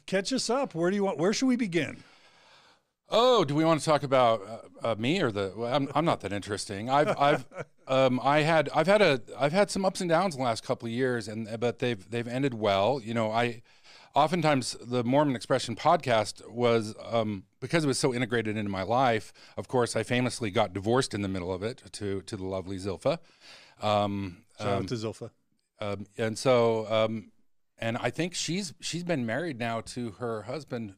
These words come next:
Speaker 2: uh, James, who's a great guy, about, oh,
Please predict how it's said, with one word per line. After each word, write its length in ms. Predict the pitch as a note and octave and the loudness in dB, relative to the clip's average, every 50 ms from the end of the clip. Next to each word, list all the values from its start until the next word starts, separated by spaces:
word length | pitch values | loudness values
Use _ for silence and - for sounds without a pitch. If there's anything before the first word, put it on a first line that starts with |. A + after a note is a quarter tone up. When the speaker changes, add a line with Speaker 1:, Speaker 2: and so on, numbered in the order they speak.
| _ - | _ -10
Speaker 2:
uh, 220 | A#2+ A2 G#2+ G2 - - G#2+ G2 G#2 A2 | -8 -8 -8 -10 -12 -18 -20 -20 -18 -14
James, 360 | G#2+ B2 B2+ A#2+ C3+ D3 C#3+ - | -6 -4 -4 -2 -2 -4 -6 -8
who's 120 | A2 G2+ | -12 -14
a 40 | G2 | -12
great 240 | F#2 A2 A2+ G#2+ G2 | -10 -10 -10 -10 -10
guy, 240 | G#2+ G#2 G2+ G#2+ G#2 _ _ _ _ _ _ _ _ _ _ _ _ _ _ - | -10 -10 -10 -10 -12 _ _ _ _ _ _ _ _ _ _ _ _ _ _ -16
about, 440 | G2 F#2+ A2 A2+ A2+ G#2 G#2+ A2 - _ _ _ G#2 - | -10 -4 -2 0 0 0 -4 -8 -14 _ _ _ -20 -20
oh, 80 | F#3+ | -20